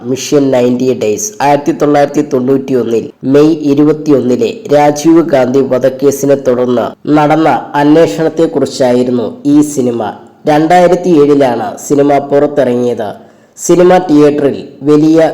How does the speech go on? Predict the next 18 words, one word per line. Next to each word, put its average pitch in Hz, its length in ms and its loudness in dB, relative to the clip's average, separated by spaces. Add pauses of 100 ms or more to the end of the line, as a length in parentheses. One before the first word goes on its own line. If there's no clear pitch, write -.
വിജയമായിരുന്നില്ല. 131 1300 0 (100)
ഇപ്പോഴിതാ 165 760 2
ആ 180 200 2
സിനിമയുമായി 147 880 2
ബന്ധപ്പെട്ട് 127 720 -2 (120)
മമ്മൂട്ടിയും 156 720 0 (100)
മേജർ 147 440 2
രവിയും 143 360 2
തമ്മിലുണ്ടായ 123 840 0 (120)
ഒരു 143 140 2
തർക്കത്തെക്കുറിച്ച് 147 1080 -2 (260)
വെളിപ്പെടുത്തുകയാണ് 139 1120 0
സിനിമയുടെ 160 680 2
നിർമ്മാതാവായ 135 1040 2 (220)
ശശി 160 500 -2 (160)
അയ്യഞ്ചിറ. 143 500 0 (680)
മാസ്റ്റർ 175 480 2
ബിൻ 151 260 0